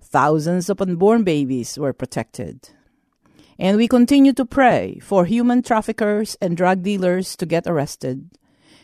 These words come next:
And for those people, especially children, that were trafficked will be rescued and will be restored. Amen?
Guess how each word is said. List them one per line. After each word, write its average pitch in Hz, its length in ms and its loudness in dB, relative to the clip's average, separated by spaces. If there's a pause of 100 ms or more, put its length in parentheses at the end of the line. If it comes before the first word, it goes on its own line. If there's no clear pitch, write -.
And 175 200 -2
for 196 180 0
those 208 460 4
people, 156 640 -2
especially 208 500 -4
children, 160 680 -2 (320)
that 175 200 0
were 185 140 0
trafficked 202 800 -2
will 170 260 0
be 165 300 -4
rescued 139 760 -6 (160)
and 151 220 -2
will 151 120 -2
be 147 180 -4
restored. 131 560 -8 (300)
Amen? 165 440 -2